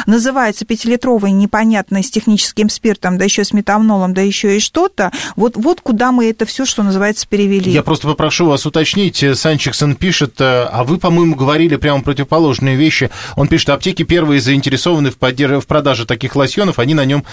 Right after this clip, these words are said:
Speaker 2: делают бизнес". Э, вы же сказали, что почти не делают бизнес. Я правильно вас понял?
Speaker 1: А, в, в, ну, вот, э, проанали-, вот давайте я, <laughs> я еще преподаю экономику. Меньше одного процента в ассортименте — это, это настойки.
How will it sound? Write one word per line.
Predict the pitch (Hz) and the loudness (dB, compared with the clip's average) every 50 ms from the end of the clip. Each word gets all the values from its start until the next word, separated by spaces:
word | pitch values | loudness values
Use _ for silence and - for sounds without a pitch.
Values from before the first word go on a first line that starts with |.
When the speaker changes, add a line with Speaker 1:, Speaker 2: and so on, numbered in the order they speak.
| - - - | -18 -12 -2
Speaker 2:
делают | 113 147 160 147 139 131 131 123 | 0 2 2 4 2 2 0 0
бизнес". | 120 131 131 113 101 110 110 - - - - - - - _ _ | 0 0 0 2 0 0 -2 -4 -4 -10 -14 -20 -20 -20 _ _
Э, | - 117 123 113 - - - - - - | 0 0 0 0 -2 -4 -12 -20 -14 -6
вы | - 120 143 165 | -2 0 0 0
же | 165 180 | 0 0
сказали, | - - 196 190 185 156 131 | -2 0 0 0 2 0 -2
что | - - 143 147 147 143 - - _ | -2 -2 0 0 0 0 -2 -4 _
почти | - 156 - - - 165 160 | -4 -4 -4 -4 -2 0 2
не | 156 160 | 2 2
делают | 165 156 165 139 113 107 104 101 87 | 2 2 0 2 2 2 0 -2 -2
бизнес. | 87 101 90 82 101 95 - - | -2 -4 -4 -2 -2 -4 -2 -2
Я | 123 117 | -2 0
правильно | - 208 247 226 175 131 110 | 0 0 0 0 0 0 0
вас | 101 95 - - | -2 -2 -2 -4
понял? | 104 95 92 92 - | -2 -2 -2 -2 -2
Speaker 1:
А, | - 208 214 208 - - | 0 0 0 0 -2 -4
в, | - 196 208 214 214 214 214 214 214 | -4 -4 -2 0 0 0 0 0 0
в, | 226 233 240 240 233 226 - - | 0 0 2 0 0 -2 0 2
ну, | 240 254 247 240 | 4 4 4 2
вот, | 233 233 - 226 | 0 -2 -2 -2
э, | 220 214 - - | -2 -2 -4 -4
проанали-, | - 233 233 233 240 247 240 - | -4 0 2 2 2 2 2 0
вот | 220 247 226 | 0 -2 0
давайте | 226 247 254 311 320 - - 226 | 0 0 0 0 -2 -2 -2 -2
я, | 214 214 | 0 0
<laughs> | 220 | 0
я | 226 214 220 - - - | 0 0 0 0 0 0
еще | 302 233 - - 240 | 0 2 2 0 0
преподаю | - - 247 - - - 262 - - 254 | 0 -2 -2 0 0 0 0 0 -2 -2
экономику. | - - - - 226 226 226 202 185 - - - - - - - - - - - 294 | -2 -2 -2 0 2 2 2 0 0 -2 -4 -6 -4 -4 -4 -4 -4 -4 -4 -2 0
Меньше | 240 262 320 320 294 - 254 | 2 2 2 0 0 0 -2
одного | 233 226 233 247 247 262 254 | -2 0 0 0 -2 -2 -2
процента | - 240 233 233 - 277 262 247 226 | -2 -2 -2 -2 0 -2 0 0 0
в | 202 | -2
ассортименте — | 208 - - 214 - - 233 214 220 233 233 - 208 | -2 -2 -2 -4 -2 0 2 4 4 4 2 2 0
это, | - - 208 214 - 214 196 196 185 185 180 190 170 - - - - | 0 -2 -2 -2 0 0 0 2 0 0 0 0 -2 -2 -4 -2 -2
это | 196 214 233 - - 202 190 190 185 190 | -2 -2 -2 -2 -2 -2 0 0 0 2
настойки. | 196 202 214 - - - 196 180 175 - - - | 2 0 0 -2 -2 -4 -4 -4 -4 -4 -6 -8